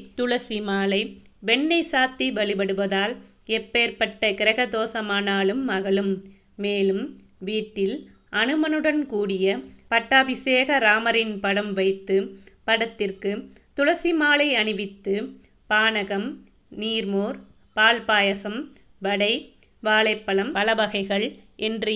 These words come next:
ஏதேனும் நெய்வேத்தியம் வைத்து வழிபடலாம். அனுமனின் புகழை கூறும் சுந்தரகாண்டம் படிப்பதால் அனுமனின் அருட்பார்வை கிட்டும். மேலும் எப்பேற்பட்ட கிரக தோஷமானாலும் அகலும். இச்சிறப்பு பெற்ற அனுமன் ஜெயந்தி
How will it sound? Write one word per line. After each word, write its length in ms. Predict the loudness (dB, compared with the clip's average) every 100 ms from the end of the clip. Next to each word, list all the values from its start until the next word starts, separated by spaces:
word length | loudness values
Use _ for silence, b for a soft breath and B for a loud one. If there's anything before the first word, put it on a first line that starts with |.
| 4
ஏதேனும் 420 | 6 6 4 4 0
நெய்வேத்தியம் 680 | 2 2 4 2 2 -2 0
வைத்து 280 | -2 -2 -2 0
வழிபடலாம். 800 | 2 0 0 0 2 2 2 0 -4 B B B
அனுமனின் 560 | -2 -2 0 0 -2 -4
புகழை 380 | -4 0 2 2 -2
கூறும் 420 | -4 -2 -2 -2 -6 B B -4
சுந்தரகாண்டம் 840 | -2 2 4 4 2 0 0 -2 0
படிப்பதால் 720 | -2 -2 -4 -4 0 0 0 -4 B B 0
அனுமனின் 460 | 0 0 -2 -2 0
அருட்பார்வை 760 | 0 -2 -2 2 2 2 0 0
கிட்டும். 520 | -4 -6 -6 -4 -2 -2 -4 B B
மேலும் 460 | -4 0 0 0 -2 -6 -12 -14 -4
எப்பேற்பட்ட 840 | -4 -2 0 0 0 -2 0 -2
கிரக 340 | 2 0 2 0
தோஷமானாலும் 960 | 0 0 -2 -2 0 0 0 0 0 0
அகலும். 460 | 0 0 0 0 0
இச்சிறப்பு 680 | -2 -6 0 4 4 2 0
பெற்ற 460 | 2 2 2 4 6
அனுமன் 440 | 6 2 2 0 2
ஜெயந்தி 480 | 2 4 2 2